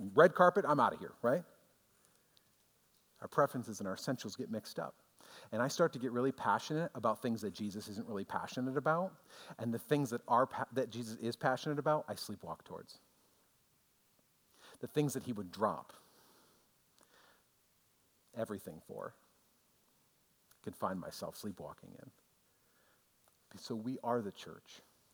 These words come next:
It's not a place you go. It's not an event you attend. We are the family of God. We are the called out ones. Those that are s-, supposed to be filled to the full and overflowing. This is the church that Christ died for.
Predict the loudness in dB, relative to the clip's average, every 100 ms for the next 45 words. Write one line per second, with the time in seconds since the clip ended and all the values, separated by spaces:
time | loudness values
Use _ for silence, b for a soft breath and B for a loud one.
0 | _ _ _ B B B -4 -2 0 -2
1 | -2 -2 0 0 0 -2 -2 0 0 -2
2 | -4 -6 -6 -6 -4 -6 -10 _ b b
3 | b b _ _ -2 -2 -4 -4 -2 0
4 | -4 -2 0 0 0 -2 -2 -4 -4 -2
5 | -2 -4 -8 -12 -14 -16 -16 _ _ _
6 | _ _ -20 B B B 0 0 0 -4
7 | -6 -8 -16 -18 -8 -6 -6 -8 -10 -4
8 | -4 -4 -10 -10 -2 2 2 0 -8 -10
9 | -12 -8 -8 -8 -12 -18 _ _ _ b
10 | b b b b b -4 -4 -4 -6 -8
11 | -6 -6 -6 -10 -6 -6 -4 -6 -6 -10
12 | -12 -12